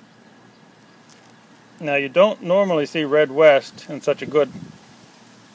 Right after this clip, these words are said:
mood when, you know, 'cause he's really, he's a bodyguard. He's usually in a serious, uh, mood when he's going to the concerts. He had,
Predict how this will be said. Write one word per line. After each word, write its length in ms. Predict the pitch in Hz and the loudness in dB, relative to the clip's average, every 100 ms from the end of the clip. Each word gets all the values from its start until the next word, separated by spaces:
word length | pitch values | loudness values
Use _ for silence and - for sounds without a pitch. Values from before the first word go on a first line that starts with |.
| - - | -20 -8
mood 460 | 160 165 139 131 127 - - | -2 0 -2 -4 -10 -20 -16
when, 160 | - 147 | -8 -6
you 80 | 156 | -2
know, 160 | 131 | -2
'cause 180 | 123 135 | -4 -6
he's 200 | 135 135 | -8 -8
really, 280 | 139 143 135 | -4 -2 -2
he's 140 | 143 | -6
a 40 | 135 | -2
bodyguard. 640 | 135 160 156 123 123 127 | 4 6 6 2 2 2
He's 120 | 127 | -2
usually 380 | 131 143 131 131 | -8 -10 -8 -8
in 60 | 123 | -8
a 60 | |
serious, 640 | 117 - 139 135 120 113 - - - - - - - - - | -10 -6 -4 -4 -6 -10 -18 -20 -20 -20 -20 -20 -20 -18 -8
uh, 120 | 120 | -6
mood 340 | 131 147 143 | -4 -4 -6
when 120 | 120 127 | -8 -10
he's 160 | 117 | -12
going 280 | - 131 123 | -8 -8 -8
to 120 | - | -10
the 140 | 120 123 | -10 -8
concerts. 640 | - 143 139 131 117 - | -2 -2 -2 -8 -12 -12
He 80 | 131 | -6
had, 200 | 131 | -4